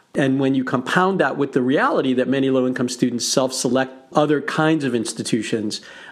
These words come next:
more poorly resourced institutions, institutions closer to home, that is when you end up with a situation whereby perfectly qualified low-income students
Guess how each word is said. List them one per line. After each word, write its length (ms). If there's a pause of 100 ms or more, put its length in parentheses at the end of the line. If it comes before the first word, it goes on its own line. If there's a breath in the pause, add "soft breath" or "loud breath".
(140 loud breath)
more 200
poorly 380
resourced 480
institutions, 640
institutions 560
closer 320
to 100
home, 460 (500 loud breath)
that 580
is 280
when 400
you 120
end 160
up 200
with 340
a 140
situation 640
whereby 640 (100)
perfectly 400
qualified 460
low-income 380
students 440